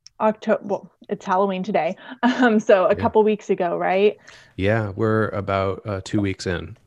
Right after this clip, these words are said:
Speaker 1: Two
Speaker 2: Yeah.
Speaker 1: weeks in. And it looks like you've already, um, passed the halfway mark to what your goal is. Um, was that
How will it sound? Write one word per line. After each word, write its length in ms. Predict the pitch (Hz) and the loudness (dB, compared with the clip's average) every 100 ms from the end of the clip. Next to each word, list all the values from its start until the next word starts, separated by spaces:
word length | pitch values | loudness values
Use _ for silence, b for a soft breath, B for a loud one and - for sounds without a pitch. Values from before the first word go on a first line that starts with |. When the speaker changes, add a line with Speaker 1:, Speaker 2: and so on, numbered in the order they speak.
| - | -12
Speaker 1:
Two 100 | - | -4
Speaker 2:
Yeah. 80 | 247 | -2
Speaker 1:
weeks 220 | 262 247 | -2 -4
in. 200 | 226 202 - B - | -6 -6 -10 B -2
And 100 | 254 | 2
it 80 | 247 | 4
looks 200 | 247 330 | 4 4
like 120 | 370 | 2
you've 140 | 277 226 | 2 4
already, 420 | 240 247 240 220 | 4 4 2 0
um, 500 | 202 190 180 - 214 _ _ _ _ _ - | 0 -2 -4 -8 -14 _ _ _ _ _ -6
passed 300 | 240 233 - | -4 -4 -2
the 80 | |
halfway 480 | 208 220 233 - 226 | -2 0 -4 0 2
mark 280 | 208 175 180 | 2 0 -4
to 180 | - 196 - | -4 -6 -6
what 300 | 202 202 - | -2 0 0
your 340 | 208 208 190 | 2 4 4
goal 400 | 185 214 208 185 | 2 4 4 4
is. 420 | 160 165 156 190 _ B B B | 0 -2 -4 -8 _ B B B
Um, 300 | 220 202 190 | 2 2 4
was 140 | 220 214 | 2 4
that 340 | 240 285 - | 2 2 0